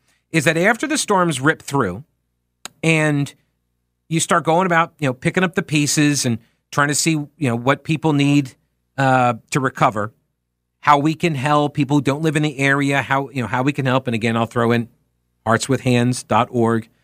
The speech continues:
Uh, it's a good organization. They're based out of Western North Carolina, and they go everywhere. Okay, they, they pack up and they, they go. They're probably already there, actually, uh, because they go and they help the first responders, uh, and then they transition to helping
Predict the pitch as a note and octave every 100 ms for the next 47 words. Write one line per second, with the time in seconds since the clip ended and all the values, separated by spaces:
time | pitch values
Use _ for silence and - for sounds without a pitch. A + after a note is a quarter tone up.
0 | _ _ _ _ A2+ A2 - B2 B2 B2+
1 | B2 A2 B2+ A#2+ D#3 C3+ G2+ G#2+ G#2 B2
2 | A2 G#2+ A2+ - A#2 A2+ - C3 A#2+ C3
3 | D3 C3+ A2+ A2+ A#2+ B2 A2+ E2 - _
4 | _ G2+ G#2 G#2 F#2+ _ _ _ _ F2+
5 | - C#3+ D3+ C#3+ A#2+ A#2+ G2+ - _ _
6 | _ A2+ A#2+ C3+ C3 A#2+ B2 C3 B2 D3
7 | D3+ A2+ G#2+ G2 A2+ F#2 E2 - G#2 G#2+
8 | B2+ A#2+ C3 A#2+ A#2+ C3 C3 C3+ C3 B2
9 | A#2+ A#2 C3+ A#2+ - - A#2 C3+ A#2 -
10 | A2+ - A#2 A2+ G#2 G2 - _ _ _
11 | _ A2+ G#2+ G2+ C3 A#2 A#2+ A2 - A2+
12 | A2 G#2+ A2+ G#2 A2+ A2+ A#2 G#2+